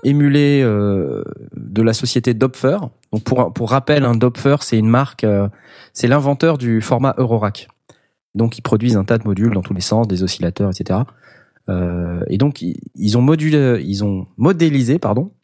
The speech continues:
euh, six de leurs modules. Euh, ils ont aussi intégré vingt modules utilitaires, euh, donc comme je disais, midi to C V, mixeur, sample and hold, et cetera. Aussi,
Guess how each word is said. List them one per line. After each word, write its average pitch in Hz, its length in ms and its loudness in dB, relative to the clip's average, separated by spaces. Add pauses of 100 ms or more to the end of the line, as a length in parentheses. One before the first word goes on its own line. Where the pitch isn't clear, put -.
(300)
euh, 92 60 -8 (480)
six - 420 0
de 135 100 2
leurs 120 160 2
modules. 117 340 0 (960)
Euh, 98 460 2
ils 127 220 2
ont 156 60 4
aussi 156 220 0
intégré 143 680 2
vingt 123 280 0
modules 160 300 0
utilitaires, 135 680 0 (240)
euh, - 200 -4
donc 107 140 -6
comme 107 140 0
je 101 40 -4
disais, 101 380 2
midi 104 220 -2
to 101 120 -4
C 98 160 0
V, 95 300 2
mixeur, 101 400 -2
sample 101 300 -4
and 90 140 -2
hold, 95 220 0
et 87 100 -2
cetera. 104 380 -2 (560)
Aussi, 175 500 2